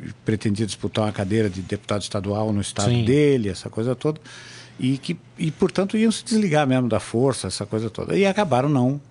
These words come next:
Speaker 1: não, o, os almirantes já estavam na reserva, acabaram não aderindo, o que não significa que não estejam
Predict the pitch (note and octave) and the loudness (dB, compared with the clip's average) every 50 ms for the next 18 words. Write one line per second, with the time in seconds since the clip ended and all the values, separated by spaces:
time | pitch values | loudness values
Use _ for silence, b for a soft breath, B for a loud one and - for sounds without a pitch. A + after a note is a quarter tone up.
0 | - - - A#2 A#2 B2+ C#3 B B B B B B - - D#3 - - D3 C#3 | -20 -10 -4 -2 -2 -2 -4 B B B B B B -2 0 0 0 0 0 0
1 | C3+ A2+ G#2+ C3 C3 C3 C3+ C3 C3 D#3 E3 D#3+ - F3 D#3+ - - D3+ C#3+ C#3 | 0 2 2 2 4 6 4 4 4 2 0 0 -2 -2 -2 2 4 4 4 4
2 | C#3+ D3 C#3+ C3 C#3 C#3 A#2+ G#2+ G#2+ G2+ F2+ G2 A#2+ B2 - D3 B2+ B2+ C3 C#3 | 2 0 0 2 2 2 2 2 0 0 0 0 -4 0 -2 0 2 4 4 4
3 | C#3 C3+ C#3+ C#3+ C3+ C#3+ C3+ B2 C#3 D#3+ F3 - - - - A2+ - B B B | 4 2 2 2 2 2 2 4 4 2 2 0 -4 -10 -12 -14 -14 B B B
4 | B B D#3 - - G3+ A3+ G#3 - - D3+ D3 C#3+ C3+ - - F3 F3+ E3+ - | B B -2 0 2 4 4 2 2 0 0 2 2 2 2 2 0 0 2 0
5 | - F3+ F3+ E3 - - - D3+ D3+ C#3+ D#3 E3+ F3 | 0 2 2 0 0 2 2 4 4 4 2 0 -2